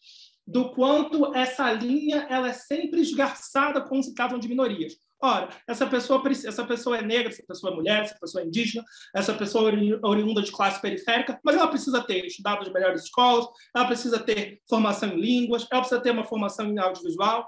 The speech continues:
precisa ter participado em, de três salas de roteiro, precisa ter três pilotos pra apresentar. É, é uma, é um jogo muito injusto nesse sentido. Eu concordo com o que,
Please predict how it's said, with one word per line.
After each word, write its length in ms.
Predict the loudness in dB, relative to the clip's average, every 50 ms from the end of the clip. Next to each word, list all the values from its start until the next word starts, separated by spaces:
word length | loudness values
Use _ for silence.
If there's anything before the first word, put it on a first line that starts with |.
| -10 -18 _
precisa 220 | -2 0 0 2
ter 100 | 2 0
participado 500 | -2 -2 -4 -4 -4 -2 0 0 0 -2
em, 200 | -4 -6 -6 -8
de 200 | -10 -12 -12 -4
três 280 | 0 2 2 2 2 0
salas 200 | 0 0 -2 -2
de 60 | -2
roteiro, 480 | -4 -4 -4 0 2 2 2 2 0 -2 -10 -18 _
precisa 280 | -6 0 2 2 2
ter 300 | 4 2 0 0 0 2
três 300 | 4 4 6 6 4 2
pilotos 480 | 0 -2 0 4 6 6 6 4 2 -2
pra 160 | -4 -4 -4
apresentar. 720 | -2 -4 -4 -4 -4 -8 -10 -8 _ 0 2 2 2 0 -6 -14 -20 _ -20 -20 -20 -8 _
É, 420 | 0 2 2 2 0 0 -2 -2 0
é 60 | 0
uma, 800 | 0 0 0 0 2 2 2 2 0 0 -2 -4 -6 -10 -16 -18 _ _ _ _ _ _ _ _ _ _ _ _ _ -20 -20 _ -2
é 100 | 2 4
um 140 | 4 4 6
jogo 240 | 6 6 6 6 4
muito 240 | 4 4 4 4
injusto 480 | 6 8 8 8 6 6 2 -4 -10 -16 _ _ _ -4
nesse 240 | -2 -2 -2 -2
sentido. 400 | -4 -6 -6 -6 -8 -8 -10 -10 -14 -20 -20 _ -12
Eu 80 | -6
concordo 480 | -4 -4 -4 0 2 4 4 4 2 2
com 160 | 0 -2 -2
o 60 | -2
que, 120 | -4 -6